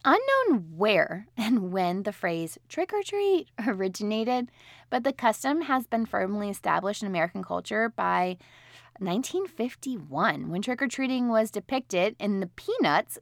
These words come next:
comic strip. As a little side note, in nineteen fifty-two, Disney produced a cartoon called Trick or Treat, featuring <laughs> Donald Duck and his nephews Huey,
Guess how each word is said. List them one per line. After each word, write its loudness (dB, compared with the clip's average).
comic -4
strip. -8
As 0
a -2
little 4
side 2
note, 2
in -4
nineteen -2
fifty-two, -2
Disney 2
produced -2
a -8
cartoon 0
called 2
Trick -4
or -10
Treat, -6
featuring -2
<laughs> -16
Donald -2
Duck 4
and 2
his -4
nephews -2
Huey, -4